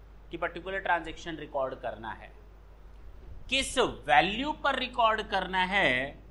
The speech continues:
उसको हम कहते हैं measurement या how much। बोलो ना, ये बताता है हमारा measurement। recognition बताता है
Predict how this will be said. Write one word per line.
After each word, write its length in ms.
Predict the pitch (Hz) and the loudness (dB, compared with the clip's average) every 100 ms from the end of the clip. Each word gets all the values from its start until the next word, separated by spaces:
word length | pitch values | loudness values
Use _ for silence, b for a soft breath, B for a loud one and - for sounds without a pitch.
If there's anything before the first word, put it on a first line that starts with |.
| - - - - - - - - - - | -20 -20 -20 -20 -20 -20 -20 -20 -18 -6
उसको 360 | 196 - 262 233 | -6 -4 -2 -2
हम 180 | 226 | -2
कहते 420 | 214 190 170 190 180 | -2 -2 0 -2 -2
हैं 540 | 196 165 120 135 - - - | 2 2 0 -4 -12 -18 -10
measurement 800 | 127 139 147 143 127 107 95 - - - - - - - - - - | -2 0 2 0 -2 -2 -10 -14 -20 -20 -20 -20 -20 -20 -20 -20 -2
या 240 | 160 165 147 | 4 4 8
how 140 | 165 165 | 6 6
much। 360 | 147 110 - - - - - - - - - - - - - - - - | 0 -2 -6 -16 -16 -20 -20 -20 -20 -20 -20 -20 -18 -18 -18 -20 -20 -6
बोलो 240 | 139 190 214 | 2 2 4
ना, 120 | 165 117 - - - - - - - - - - - - - - | 0 -2 -14 -20 -20 -20 -20 -20 -20 -20 -20 -20 -20 -20 -20 -18
ये 180 | 156 214 | -6 -2
बताता 400 | 233 196 185 185 | 0 2 2 4
है 100 | 185 | 2
हमारा 280 | 165 160 151 | 4 4 2
measurement। 560 | 131 117 113 107 101 101 - - - - - | 0 -6 -8 -10 -14 -18 -20 -20 -20 -20 -6
recognition 720 | 151 160 226 240 233 - 233 | -4 0 2 2 -2 -4 0
बताता 440 | 208 190 170 175 170 | 0 4 2 4 4
है 460 | 190 143 135 - | 4 2 0 -8